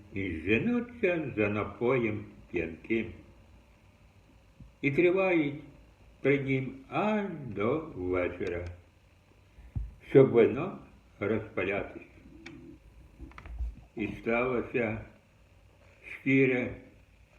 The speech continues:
і сталося цитра та арфа, бубон та сопілка, і вино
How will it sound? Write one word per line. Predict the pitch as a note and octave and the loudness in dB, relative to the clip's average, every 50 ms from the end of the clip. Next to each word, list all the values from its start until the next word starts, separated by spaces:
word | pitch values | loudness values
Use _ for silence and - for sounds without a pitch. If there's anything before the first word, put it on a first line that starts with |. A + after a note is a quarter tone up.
| - - - - - - - - - - - - - - - - - - _ - - _ - _ _ _ _ - _ - - _ - - - - - - - - - - - - - - - | -20 -20 -20 -20 -20 -20 -20 -20 -20 -20 -20 -20 -20 -20 -20 -20 -20 -20 _ -20 -20 _ -20 _ _ _ _ -20 _ -20 -20 _ -20 -20 -20 -20 -20 -20 -20 -20 -20 -20 -20 -20 -20 -12 -6
і | A#2+ A2 | -4 -4
сталося | A2 - - C3 C#3+ C#3 C#3+ C3+ B2 A2 G#2+ - C3+ B2 A2+ A2 G2+ - - - - - - - - - - - - - | -4 -2 0 0 2 2 2 2 2 0 -2 0 0 0 0 0 -2 -6 -10 -18 -20 -20 -20 -20 -20 -20 -20 -20 -14 0
цитра | - C#3+ C#3+ B2+ - - C3 A#2+ A2 G#2 G#2 - - - - - - - - - - - - - - - - | 2 4 4 4 2 0 0 0 0 0 -2 -6 -12 -18 -20 -20 -20 -20 -20 -20 -20 -20 -20 -20 -20 -20 -8
та | - A#2+ | -2 -2
арфа, | A2+ G2 G2 F#2 G2 A#2+ B2+ C3 A#2 A2 - A#2+ A2+ A2 G#2 - - - - - - - - - - - - - - - - - - | -2 -2 0 0 2 2 2 2 -2 -4 -6 -6 -6 -6 -6 -8 -12 -20 -20 -20 -20 -20 -20 -20 -20 -20 -20 -20 -20 -20 -20 -16 -8
бубон | G#2+ A#2 C#3+ F3 F3+ E3+ - D3+ C3+ B2 A#2+ A#2+ A2+ - - - - | -6 4 6 8 8 8 6 2 0 -2 -2 -6 -10 -12 -16 -12 -4
та | C#3+ C3 B2 - | -2 -2 -2 2
сопілка, | - C3+ A2 - - B2 B2 A#2+ A#2 G#2+ - A2 F#2+ F2+ E2+ - - - - - - - | 0 0 0 2 2 4 4 4 2 2 -2 -4 -4 -4 -6 -8 -14 -18 -20 -20 -10 0
і | G2 G#2+ A#2+ | 4 4 6
вино | A#2 C3+ C#3+ C#3 C3 C#3 D#3 F3+ G3 G3 F#3+ F#3+ F#3+ | 6 6 4 2 2 0 0 0 0 -2 -4 -8 -10